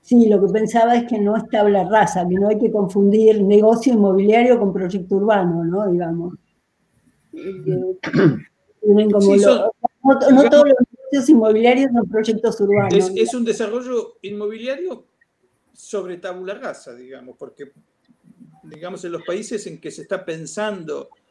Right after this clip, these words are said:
Speaker 2: en términos de sustentabilidad, por ejemplo, los viejos edificios no se tiran, sino que se reacondicionan,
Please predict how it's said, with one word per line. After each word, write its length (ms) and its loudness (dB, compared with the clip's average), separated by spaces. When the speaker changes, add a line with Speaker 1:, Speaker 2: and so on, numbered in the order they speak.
Speaker 2:
en 180 -14
términos 360 -6
de 40 -14
sustentabilidad, 960 -10
por 120 -12
ejemplo, 380 -14
los 300 -16
viejos 480 -8
edificios 640 -10
no 160 -8
se 140 -12
tiran, 420 -10
sino 300 -16
que 100 -14
se 140 -14
reacondicionan, 1000 -12